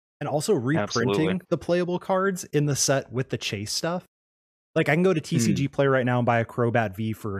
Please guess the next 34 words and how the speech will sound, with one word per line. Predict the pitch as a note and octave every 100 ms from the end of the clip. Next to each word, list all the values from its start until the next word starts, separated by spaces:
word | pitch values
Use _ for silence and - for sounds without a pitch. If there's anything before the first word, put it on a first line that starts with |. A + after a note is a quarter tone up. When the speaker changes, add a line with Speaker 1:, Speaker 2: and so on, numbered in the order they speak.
| -
Speaker 1:
three | G#2+ A2
dollars. | G2 G2+ - - - - _
<laughs> | _ _ _ _ _ -
Like, | B2+
Speaker 3:
So | A2+ C3 G#2+
good. | G2+ E2+ - - - _ _ _ -
Speaker 1:
remember | D3 C#3+ F#3+ A3+
Dedenne | D#3+ A2+ - G2+ F3 A#3 G#3
was, | D3 A2+
like, | A#2+ G#2+ - _ _ _
a | A#2+
forty | - - B2+ A#2 D3 F#3+
or | E3
fifty | - C#3+ -
dollar | C3+ C3 B2+
card | - G#2+ A2+
at | C3
one | D3+ E3
point, | - F#3+ F#3
'cause | F3+
there | F#3
was | F3+
that | F3
awkward, | D#3 D3 D3+ E3 D3
like, | C#3 C3 - _ _ -
"Dedenne | B2 A#2 A#2+ G#2+
sucks, | D#3+ B2 -
you | C3
just | C3 -
play | D#3
Tapu | - C#3+ C3+ C3+
Lele." | B2 C3+ A#2+ G2 F2+ - _
And | D3 D3
as | C3+ A2+